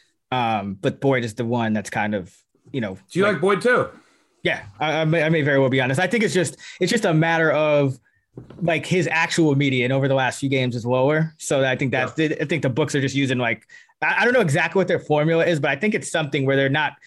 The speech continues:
Speaker 1: looking at full season. They're probably looking at, like, last six, last eight, something, something to that, uh, extent. So,
Speaker 2: But you
Speaker 1: um,
Speaker 2: also had two games that went well under that were complete-, completely different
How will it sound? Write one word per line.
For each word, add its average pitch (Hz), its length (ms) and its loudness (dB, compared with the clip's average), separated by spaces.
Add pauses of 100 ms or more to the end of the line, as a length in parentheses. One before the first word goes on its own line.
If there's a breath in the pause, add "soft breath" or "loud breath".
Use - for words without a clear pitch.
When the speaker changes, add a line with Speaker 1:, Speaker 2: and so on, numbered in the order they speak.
(200 loud breath)
Speaker 1:
looking 151 240 -2
at 131 140 -4
full 147 240 0
season. 143 260 0
They're 143 80 0
probably 151 240 -2
looking 139 160 0
at, 131 80 -2
like, 127 100 -2
last 127 320 -2
six, - 220 -4
last 113 240 -2
eight, 135 220 -2
something, 139 400 -2
something 131 240 -2
to 123 100 -6
that, 120 160 0 (260)
uh, 104 300 -4 (260)
extent. - 440 -6
So, 92 260 -8 (400 loud breath)
Speaker 2:
But 190 80 0
you 240 80 0
Speaker 1:
um, 269 40 4
Speaker 2:
also 233 180 0
had 147 100 -2
two 185 220 -2
games 160 260 0
that 127 160 -2
went 127 220 -2 (540)
well 147 360 2
under 110 480 -2 (300)
that 110 180 -8
were 110 100 -4
complete-, 107 800 -8
completely 117 640 -6
different 110 400 -6